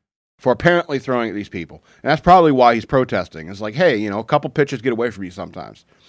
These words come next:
You know, and <laughs> it's just like, even if it was an accident, even if Joe Kelly, like, it was an accident, he, it was an accident, and these two, these two, these pitches got away from him.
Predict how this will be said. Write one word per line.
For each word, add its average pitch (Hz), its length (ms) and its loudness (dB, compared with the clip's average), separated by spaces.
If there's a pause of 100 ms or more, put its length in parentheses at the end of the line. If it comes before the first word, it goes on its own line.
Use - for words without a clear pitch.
(360)
You 110 160 -4
know, 107 180 -4 (220)
and 131 220 -2 (100)
<laughs> 180 180 4 (400)
it's 139 160 -6
just 160 160 -6
like, 170 280 0 (200)
even 240 200 0
if 185 80 2
it 202 80 6
was 190 200 6
an 165 80 -2
accident, 110 420 -2
even 170 200 0
if 156 100 0
Joe 170 160 2
Kelly, 147 320 2
like, 117 240 -4
it 117 180 -8
was 104 140 -12
an 120 60 -14
accident, 131 400 -6
he, 113 200 -12 (220)
it 113 60 -8
was 110 140 -8
an 127 80 -8
accident, 156 400 0
and 131 100 -4
these 113 100 -8
two, 147 220 -2
these 120 200 -10
two, 131 240 -10
these 113 200 -8
pitches 151 320 -6
got 143 160 2
away 135 160 0
from 127 160 -4
him. 117 160 -4